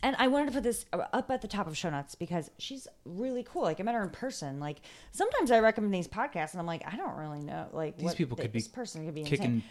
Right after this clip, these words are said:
Speaker 2: dogs.
Speaker 1: But she's, a f-, I would call her, I hope she doesn't mind,
Speaker 2: <gasps>
Speaker 1: a friend of the show.
Speaker 2: Wow.
Speaker 1: Perhaps.
Speaker 2: Wow, what a, what a high caliber friend
Speaker 1: I
Speaker 2: of the
Speaker 1: hope she's
Speaker 2: show.
Speaker 1: okay. Taylor, let us know if you're o-, if I'm overstepping.
Speaker 2: And if you're,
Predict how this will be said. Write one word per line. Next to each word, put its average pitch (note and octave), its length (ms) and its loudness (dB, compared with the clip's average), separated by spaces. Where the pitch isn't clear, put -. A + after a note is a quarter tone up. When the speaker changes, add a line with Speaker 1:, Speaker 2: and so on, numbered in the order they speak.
Speaker 2:
dogs. B2 480 -2
Speaker 1:
But F#3 140 -2
she's, G#3+ 300 -2
a A3+ 60 -4
f-, - 180 -6
I A4 180 8
would C5+ 80 0
call B3 220 4
her, B3 100 4
I B3+ 40 4
hope C#4+ 140 -2
she - 120 -2
doesn't G4 240 0
mind, G#3+ 360 2
Speaker 2:
<gasps> - 20 0
Speaker 1:
a D#3+ 160 0
friend D#4+ 400 -4
of E4+ 80 -6
the F#4 60 -4
show. G4+ 520 0
Speaker 2:
Wow. - 80 -12
Speaker 1:
Perhaps. C4+ 420 -12
Speaker 2:
Wow, C3+ 320 -2
what B2 240 0
a, D#3 280 2
what D3+ 100 -4
a F3+ 40 -2
high E3+ 200 0
caliber D#3 480 2
friend B3+ 180 0
Speaker 1:
I - 40 4
Speaker 2:
of - 40 0
the B2+ 60 0
Speaker 1:
hope B2 60 0
she's E4 80 -2
Speaker 2:
show. - 180 4
Speaker 1:
okay. - 480 4
Taylor, C#4 280 -2
let C#4+ 140 -2
us - 160 -12
know F3+ 200 -2
if D#3 120 -8
you're D#3 200 -2
o-, C#3 80 -6
if F3 200 -8
I'm F#3+ 240 -2
overstepping. D#3 1040 -6
Speaker 2:
And C#3+ 160 4
if C#3+ 160 -2
you're, C#3 360 2